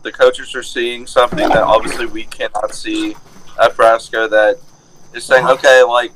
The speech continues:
maybe this isn't the right time. Maybe we wait." Now, if the Reds do sell off some pieces, like, what if they traded a Kurt Casale, and, you know, to piggyback off what Aaron said,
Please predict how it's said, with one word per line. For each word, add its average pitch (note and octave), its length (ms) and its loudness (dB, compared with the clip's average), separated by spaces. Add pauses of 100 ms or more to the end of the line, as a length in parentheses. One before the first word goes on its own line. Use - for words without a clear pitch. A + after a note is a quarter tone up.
(140)
maybe B2 400 -8
this A#2+ 260 -8
isn't A#2+ 220 -12
the A2 80 0
right A2 260 2
time. G#2+ 400 2
Maybe A2 520 -4 (560)
we A#2 100 -2
wait." A#2+ 200 4
Now, B2 200 6
if B2+ 140 0
the B2+ 120 0
Reds B2 400 4
do B2+ 220 -12
sell A#2+ 280 -2
off A#2 200 2
some A#2+ 200 -12
pieces, A#2 540 -4
like, A2 160 2 (280)
what B2 260 6
if C#3 140 -4
they C3 320 0
traded C3 420 -2
a C3 60 -6
Kurt A#2+ 260 -6
Casale, A#2 680 -2
and, G#2 320 -20 (200)
you A2+ 140 -12
know, G#2 320 -2 (300)
to G#2+ 320 -2 (360)
piggyback A#2 500 0
off A2 180 -2
what A2 120 -4
Aaron A2+ 240 -4
said, G#2 280 0